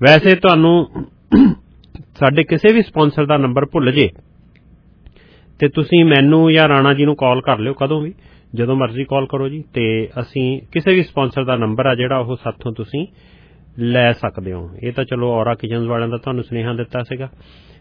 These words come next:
ਤੇ ਇੱਕ ਸਾਡੇ ਸਪਾਂਸਰ ਹੈਗੇ ਨੇ ਔਰਾ ਕਿਚਨਜ਼ ਵਾਲਿਆਂ ਦਾ, ਤੁਹਾਨੂੰ ਆਫਿਸ ਦਾ ਫਿਰ ਵੀ ਨੰਬਰ ਦੇ ਦਿੰਦਾ, ਨੌ ਸੌ ਪੰਜ ਛੇ ਸੌ ਤਿਹੱਤਰ ਅਠਾਈ ਬਹੱਤਰ,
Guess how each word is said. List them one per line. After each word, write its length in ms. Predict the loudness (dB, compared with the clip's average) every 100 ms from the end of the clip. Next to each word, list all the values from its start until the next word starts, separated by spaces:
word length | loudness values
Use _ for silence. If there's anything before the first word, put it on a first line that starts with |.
| _ -8
ਤੇ 720 | -6 -4 -4 -4 -4 -6 -10 -16 _ _ -6
ਇੱਕ 200 | -4 -2
ਸਾਡੇ 300 | 0 2 0
ਸਪਾਂਸਰ 440 | 0 -2 0 -2
ਹੈਗੇ 300 | -2 -2 0
ਨੇ 400 | 0 2 0 -2 -6 _ _ _ _ _ _ _ -2
ਔਰਾ 160 | 4 4
ਕਿਚਨਜ਼ 260 | 4 2
ਵਾਲਿਆਂ 160 | 4 4
ਦਾ, 20 |
ਤੁਹਾਨੂੰ 240 | 4 4 4
ਆਫਿਸ 220 | 4 2
ਦਾ 120 | 0
ਫਿਰ 180 | 0 0
ਵੀ 100 | 0
ਨੰਬਰ 260 | 0 0
ਦੇ 140 | -2 -4
ਦਿੰਦਾ, 200 | -4 -4
ਨੌ 260 | -2 0
ਸੌ 140 | 0 -2
ਪੰਜ 260 | 0 -2
ਛੇ 180 | -2 -2
ਸੌ 140 | -2 -4
ਤਿਹੱਤਰ 420 | -6 -6 -4 -6
ਅਠਾਈ 280 | -4 -4 0
ਬਹੱਤਰ, 340 | 0 0 -6